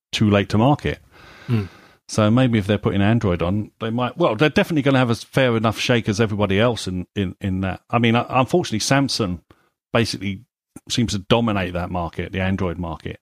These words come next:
Speaker 2: Yeah.
Speaker 1: But then how long's that gonna last? Because Google and Samsung do not appear to get on.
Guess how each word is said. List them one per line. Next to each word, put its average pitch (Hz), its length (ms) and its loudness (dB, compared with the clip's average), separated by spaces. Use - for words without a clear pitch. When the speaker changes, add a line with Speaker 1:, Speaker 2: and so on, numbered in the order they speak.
Speaker 2:
Yeah. 101 340 0
Speaker 1:
But 165 120 0
then 190 320 2
how 208 220 2
long's 190 220 2
that 220 160 0
gonna 147 160 2
last? 90 340 -2
Because 135 240 -2
Google 160 440 2
and 98 180 -2
Samsung 131 480 -4
do 208 200 4
not 175 240 2
appear 135 360 0
to - 160 -6
get 160 200 2
on. 202 340 0